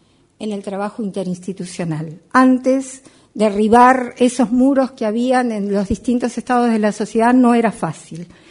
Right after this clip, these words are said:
En eso se ha avanzado y hoy encontramos un estado un poco, digamos, que ha avanzado en el relacionamiento interinstitucional y también en acciones en el territorio.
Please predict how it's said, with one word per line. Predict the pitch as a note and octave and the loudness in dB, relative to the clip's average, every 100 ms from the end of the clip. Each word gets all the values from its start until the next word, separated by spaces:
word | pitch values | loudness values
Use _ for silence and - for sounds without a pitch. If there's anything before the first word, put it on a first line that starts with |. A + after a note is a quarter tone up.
| _ - | _ 0
En | C4+ | 6
eso | D4+ D4+ C#4+ | 6 4 -4
se | C4 | -2
ha | A#3+ | 0
avanzado | A3 G3 F3+ A3 G#3 G#3+ | 0 -2 -4 -2 -2 -2
y | A3 | -2
hoy | C4 C4+ C4+ - - - - | -2 -2 -8 -14 -20 -20 -8
encontramos | A#3+ B3+ C4 C4+ C#4 | -4 -2 0 0 0
un | C#4 A#3+ | -2 -2
estado | A#3+ B3+ B3+ B3 | -2 0 2 2
un | A#3+ | 0
poco, | - B3 C4 B3+ B3+ B3+ - _ _ _ _ _ _ _ _ _ _ | -2 -2 2 2 0 -4 -20 _ _ _ _ _ _ _ _ _ _
digamos, | A3 A#3+ B3+ B3+ B3+ A#3+ A#3+ - - | -6 0 0 2 2 0 -4 -12 -4
que | C#4 | 2
ha | |
avanzado | D4 C4+ - D4+ | 2 2 2 4
en | D4 B3 | 4 2
el | A#3 | 0
relacionamiento | A3+ G#3+ G#3+ B3+ A3 A#3 C#4 A#3 F#3+ F#3 E3+ F3+ | -2 -2 -2 0 4 6 6 4 0 -6 -8 -6
interinstitucional | G#3+ F#3+ G3+ F3+ F3+ G3 G#3 - G3 G#3+ A3+ A#3+ D#4+ - | -4 -4 -4 -4 -8 -8 -8 -6 -4 0 0 0 -4 -6
y | |
también | A3+ G#3+ A3 A3+ | -2 0 0 0
en | G#3+ | 2
acciones | G#3 - - A3 G3+ G3 G3 | 0 -2 0 2 2 0 0
en | F#3 | -2
el | F3 | 0
territorio. | F3+ F3 E3 D#3 E3 G#3 | -2 -2 -4 -6 -8 -12